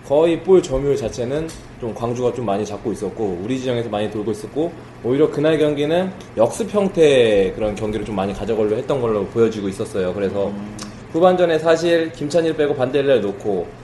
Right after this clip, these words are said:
Speaker 1: 황지웅을 빼고 신동엽을 놓던 변화는 공격수에 대한 어떤 좀
Speaker 2: 음.
Speaker 1: 포지션 변화를 통-, 그러니까 선수 교체를 통해서 다양화를 좀 이루고자 했던 것 같은데
Speaker 2: 네.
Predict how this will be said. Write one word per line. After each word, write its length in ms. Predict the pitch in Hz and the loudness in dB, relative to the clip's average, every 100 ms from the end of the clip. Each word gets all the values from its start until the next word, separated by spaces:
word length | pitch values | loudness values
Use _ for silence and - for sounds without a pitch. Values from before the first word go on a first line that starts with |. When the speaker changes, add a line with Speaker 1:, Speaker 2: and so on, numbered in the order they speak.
| - - | -20 -4
Speaker 1:
황지웅을 440 | 175 190 180 180 175 | 0 2 2 2 2
빼고 300 | 156 180 190 | 2 2 2
신동엽을 1000 | - 214 208 202 180 160 160 139 104 92 | 0 -2 0 2 2 2 2 2 2 -2
놓던 340 | 117 147 135 | -2 -2 -2
변화는 520 | 104 117 117 127 107 95 - - - | 0 2 2 0 -4 -8 -14 -18 -6
공격수에 460 | 151 190 196 196 165 | 2 2 4 2 4
대한 180 | 165 139 | 4 4
어떤 460 | 113 135 123 110 | 2 0 -2 -4
좀 120 | 123 110 | -6 -6
Speaker 2:
음. 240 | 98 90 | -6 -2
Speaker 1:
포지션 260 | 190 190 170 | 0 2 0
변화를 340 | 117 131 135 | 0 2 2
통-, 160 | - 113 | 0 -2
그러니까 240 | 107 92 - | -2 -4 -2
선수 240 | 196 190 | 0 0
교체를 320 | 127 - 156 | -2 2 2
통해서 500 | 147 127 110 185 196 - - - - | 2 -2 4 2 2 -4 -16 -14 0
다양화를 420 | 139 170 165 160 | 2 4 0 0
좀 280 | 151 127 101 | -4 -6 -4
이루고자 480 | 131 165 151 147 147 | -2 -2 0 0 0
했던 260 | 180 190 | 0 0
것 60 | 180 | 0
같은데 640 | 107 - 104 131 117 87 | 0 -4 -4 2 2 2
Speaker 2:
네. 80 | 82 | -8